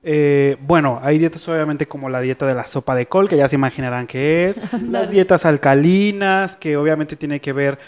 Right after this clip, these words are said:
Speaker 1: con el nivel de P H, obviamente dietas de alimentos crudos y las famosas dietas detox, que me parece que de todos modos tocamos varios de esos temas,
Speaker 2: Ujú.
Speaker 1: eh, en nuestra emisión pasada.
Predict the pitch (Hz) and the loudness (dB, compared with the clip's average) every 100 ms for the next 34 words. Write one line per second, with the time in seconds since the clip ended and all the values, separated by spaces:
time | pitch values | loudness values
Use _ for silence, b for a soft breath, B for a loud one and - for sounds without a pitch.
0 | B - 175 160 143 143 139 139 135 151 | B -6 -4 -2 -2 -2 -4 -2 0 2
1 | 175 185 185 175 170 170 165 160 156 165 | 4 2 0 0 0 0 -2 -2 -4 0
2 | 170 170 165 143 135 135 135 131 120 - | 0 0 -6 -8 -8 -10 -10 -12 -16 -2
3 | 165 190 214 214 214 170 147 - 131 135 | 6 8 8 8 4 0 -10 -12 -16 -14
4 | 143 135 135 147 135 175 196 214 247 - | -12 -8 -6 -4 -4 -2 0 2 2 -2
5 | B B - 165 160 156 156 - 165 175 | B B -6 0 4 2 0 -8 -6 -4
6 | 170 160 165 - 190 160 160 156 170 165 | 0 0 0 -4 -4 -4 -4 -6 -8 -10
7 | 156 147 160 160 156 156 156 156 156 165 | -8 -6 -6 -4 -2 -2 -4 -4 -6 -6
8 | 160 180 180 233 - _ 262 247 240 262 | -12 -10 -10 -12 -16 _ -20 -20 -18 -14
9 | 160 151 147 139 139 147 147 135 143 131 | -6 -4 -2 -2 -4 -4 -4 -4 -2 -2
10 | 127 131 127 127 135 131 170 160 | -2 -6 -8 -8 -8 -6 -4 -4